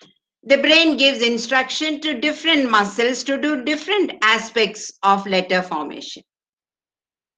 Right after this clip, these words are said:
We think that writing is so d-, easy. They just have to draw two lines. And if you think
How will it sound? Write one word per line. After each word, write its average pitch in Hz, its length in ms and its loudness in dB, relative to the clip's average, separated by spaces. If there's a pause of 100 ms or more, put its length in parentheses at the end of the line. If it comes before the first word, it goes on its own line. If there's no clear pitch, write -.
(340)
We 339 100 -2
think 359 300 -2
that 214 220 2
writing 294 460 2
is 285 200 0
so 320 280 -2
d-, 240 200 4
easy. 220 580 -2 (840)
They 285 220 2
just 311 240 2
have 262 240 2
to 277 160 -4
draw 262 220 6
two 262 220 -4
lines. 247 720 0 (3000)
And 302 240 2
if 285 160 0
you 285 220 -2
think 339 420 -6